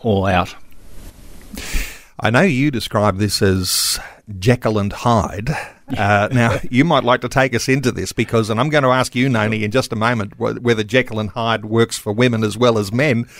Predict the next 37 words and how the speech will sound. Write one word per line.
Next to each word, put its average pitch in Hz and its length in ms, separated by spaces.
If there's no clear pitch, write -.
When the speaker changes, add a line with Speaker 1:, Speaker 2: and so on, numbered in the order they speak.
Speaker 1:
Yeah. 92 140
Speaker 2:
But, 131 240
uh, 123 460
give 247 140
us - 160
your 156 160
thoughts 139 360
here 110 400
on, 117 420
you 82 120
know, 120 220
being 143 520
one 139 400
way 123 360
one 120 320
moment 85 500
and 117 680
wake 127 220
up 127 120
the 123 80
next 123 280
day, 110 260
things 131 320
have 101 100
changed 127 520
and 110 80
you're 107 120
thinking 127 380
a 104 60
whole 127 160
lot 127 160
differently. - 440
Speaker 1:
I 143 100
think 196 260
uh, 117 600
that 120 380
came, 113 440